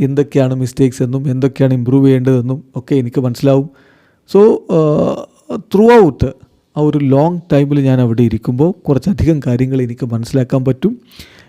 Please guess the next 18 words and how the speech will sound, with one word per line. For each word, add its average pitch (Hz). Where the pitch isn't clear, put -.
എല്ലായ്പ്പോഴും 185
പെർഫോമൻസ് 190
ഇമ്പ്രൂവ് 156
ചെയ്യാൻ 135
എന്തൊക്കെ 131
ചെയ്യണമോ 127
അതിനൊക്കെ 139
ഞാൻ 123
ഓപ്പണാണ്. 135
അതൊക്കെ 131
അനുസരിച്ച് 143
ഞാൻ 127
കാര്യങ്ങൾ 127
ചെയ്യും 127
എന്നാണ് 123
ഇപ്പോൾ 123
കോച്ച് 120
പറയുന്നത്. 113